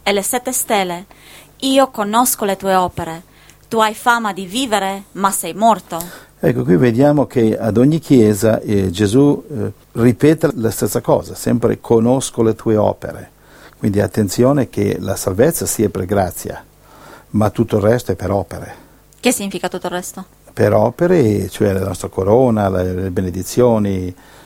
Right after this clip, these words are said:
Speaker 2: eh, tutto
Speaker 1: I premi.
Speaker 2: i premi in cielo, la, diciamo, essere o non essere la sposa di Cristo,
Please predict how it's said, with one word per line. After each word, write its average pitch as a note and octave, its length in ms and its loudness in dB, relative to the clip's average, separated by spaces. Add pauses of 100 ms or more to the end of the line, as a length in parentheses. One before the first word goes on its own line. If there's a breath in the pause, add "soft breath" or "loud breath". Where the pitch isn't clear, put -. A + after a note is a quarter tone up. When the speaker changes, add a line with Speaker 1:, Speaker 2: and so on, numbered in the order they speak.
(120)
Speaker 2:
eh, G#2 360 -6
tutto G2+ 500 -4
Speaker 1:
I - 100 0
premi. F#3 500 -2
Speaker 2:
i G2+ 100 -10
premi A2+ 420 4
in G2+ 80 -2
cielo, A#2 560 4
la, G2 180 -2 (400 loud breath)
diciamo, G#2 560 0
essere G#2+ 380 2
o G2 40 0
non G2 200 0
essere G#2+ 300 0
la G2 80 2
sposa G2 320 -2
di F#2+ 160 -8
Cristo, A2+ 680 2